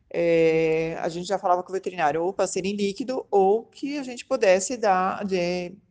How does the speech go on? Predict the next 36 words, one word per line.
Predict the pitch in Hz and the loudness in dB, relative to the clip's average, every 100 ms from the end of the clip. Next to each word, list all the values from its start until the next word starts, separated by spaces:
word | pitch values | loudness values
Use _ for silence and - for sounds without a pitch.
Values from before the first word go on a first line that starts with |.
| _ _ | _ _
diluir | 196 220 208 202 | -6 -4 -2 0
em | 214 | 0
água | 190 180 180 | 0 0 -4
pra | 214 | -4
dar | 214 | -4
na | 240 | -2
seringa, | - 381 160 135 | -2 -2 -2 -4
porque | - - 165 | -4 -12 -12
no | 156 | -8
Fred | 170 147 143 170 | -2 0 -2 -6
tinha | - 190 | -6 -8
que | - | -6
ser | 214 | -6
assim. | 226 - 202 _ - - - - _ _ - | -4 -8 -10 _ -20 -20 -20 -20 _ _ -6
E | 214 | 2
daí | 208 233 | 4 4
com | 262 | 4
ele | 233 254 | 2 2
a | |
gente | 262 254 - | 0 -6 -2
pegou | 277 254 | 0 4
o | |
hábito, | 240 196 190 196 | 4 4 0 -4
de, | 180 170 175 | -4 -6 -6
né, | 170 180 175 165 | -4 -4 -4 0
ele, | 185 196 156 | 2 2 0
a | |
Valentina, | 147 160 160 - 185 190 190 | 0 -4 -6 -8 -6 -4 -6
de | 151 180 170 165 | -6 -6 -4 -6
colocar | - 180 180 175 | -2 -2 0 -4
em | |
cima | - - 233 233 | -4 -6 -4 -2
da | 208 | 0
máquina | 175 156 - 165 | 0 -2 -4 -10
de | 160 170 | -4 0
lavar | 175 180 190 190 269 - | 2 2 2 2 -2 -10